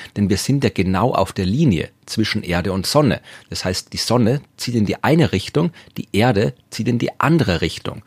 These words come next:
Und diese Anziehungskraft der Erde schwächt die Anziehungskraft der Sonne effektiv ein bisschen ab. Normalerweise wäre ein Objekt, das sich innerhalb der Erdbahn bewegt, auch immer schneller als die Erde.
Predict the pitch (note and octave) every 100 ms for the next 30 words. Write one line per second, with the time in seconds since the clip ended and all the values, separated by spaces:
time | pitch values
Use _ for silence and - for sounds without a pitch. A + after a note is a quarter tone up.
0 | - - G2+ - A2+ - F#2 G2+ B2 G#2
1 | - F#2+ - - F2+ E2+ B2+ D3+ - -
2 | - - E2 A#2 C3+ - - - - -
3 | E2+ G2+ A#2 G#2+ - F#2+ - F#2+ F2+ G2+
4 | C3 - _ - - - - G#2+ G2+ F#2+
5 | - G2 - - - - _ _ - -
6 | _ F2 D#2+ F#2+ E3+ A2 C#2 D2+ - E2
7 | - - G2+ A#2+ E2 E2+ - C#3 - E3
8 | - F2+ - D3+ F#3 F2 - - - -
9 | - G#2 C#3 - - D2 E2+ D#2+ G2 D3
10 | - - - - F#2 - - A#2+ C3 D3
11 | - _ - - F#2+ E2+ G#2 - F2+ -
12 | - D#3 D#3 D#2+